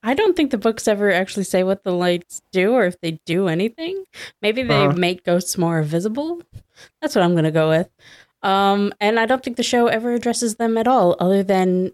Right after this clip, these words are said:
Speaker 1: they have this creepy kind of greenish light out at night. And I think it's great.
Speaker 2: Oh, it's super atmospheric. And it, like, sets the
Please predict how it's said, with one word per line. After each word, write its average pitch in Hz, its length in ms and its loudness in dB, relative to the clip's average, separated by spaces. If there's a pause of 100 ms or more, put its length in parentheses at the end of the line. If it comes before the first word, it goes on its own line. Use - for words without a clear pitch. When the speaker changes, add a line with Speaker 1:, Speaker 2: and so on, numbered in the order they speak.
Speaker 1:
they 185 200 0
have 170 180 0
this 180 160 0
creepy 180 480 -2
kind 180 180 0
of 180 60 2
greenish 175 400 0
light 202 340 0 (580)
out 151 180 0
at 156 140 0
night. 151 360 -2
And 156 420 -4
I 156 420 -2
think 165 120 -6
it's - 400 -6 (340)
great. 190 300 -2 (760)
Speaker 2:
Oh, 170 160 4
it's - 160 0
super 151 340 2
atmospheric. 143 800 0
And 175 140 2
it, 170 280 2
like, 160 300 2
sets - 440 -2
the 139 440 2